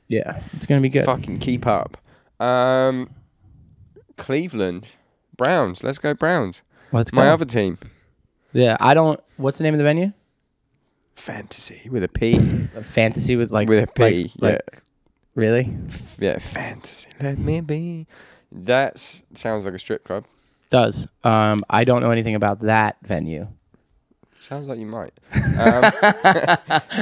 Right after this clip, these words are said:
Speaker 2: <laughs> Detroit Shelter. Classic. Classic.
Speaker 1: Shelter?
Speaker 2: Yeah,
Speaker 1: Oh, yeah.
Speaker 2: love
Speaker 1: Shelter's
Speaker 2: it.
Speaker 1: great.
Speaker 2: It's gonna be sick.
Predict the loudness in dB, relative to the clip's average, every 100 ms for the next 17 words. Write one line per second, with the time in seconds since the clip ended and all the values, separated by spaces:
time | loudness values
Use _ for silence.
0 | -2 0 0 0 2 4 4 4 -2 -16
1 | -16 -20 _ _ _ _ _ _ -8 2
2 | 4 4 4 2 0 -4 -2 -2 -2 -8
3 | -8 -14 _ _ _ _ _ _ _ _
4 | _ _ _ _ _ _ _ -6 0 0
5 | -2 -6 -8 -14 _ _ _ 0 0 2
6 | 0 2 4 4 4 4 4 2 -4 -2
7 | -2 -2 -4 -6 -6 -6 -4 -4